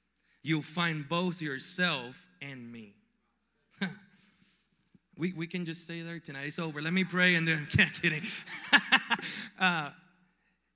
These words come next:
"If you don't go all the way with me, you don't deserve me."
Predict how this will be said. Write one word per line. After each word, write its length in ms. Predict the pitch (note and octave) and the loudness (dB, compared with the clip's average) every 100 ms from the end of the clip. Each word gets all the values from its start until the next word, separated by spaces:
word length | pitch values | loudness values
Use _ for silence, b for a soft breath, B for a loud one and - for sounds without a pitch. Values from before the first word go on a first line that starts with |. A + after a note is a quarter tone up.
| _ _ | _ _
"If 280 | E3+ D#3 - | 0 0 2
you 160 | G3+ | 4
don't 200 | G#3+ G#3 | 4 2
go 200 | F#3+ G3 | 2 0
all 240 | F#3 F#3 G3 | 0 -2 0
the 120 | F#3+ | 0
way 240 | F3+ F3+ | 0 0
with 300 | F3 E3+ D#3+ | -2 -4 -6
me, 300 | D3+ C3+ G#2+ - _ _ _ _ _ _ - | -10 -12 -14 -20 _ _ _ _ _ _ -8
you 160 | D3+ | -4
don't 180 | D#3 D#3 | -2 -2
deserve 420 | C#3+ C3+ C#3 B2 | -4 -4 -6 -8
me." 220 | A#2 G2+ | -14 -18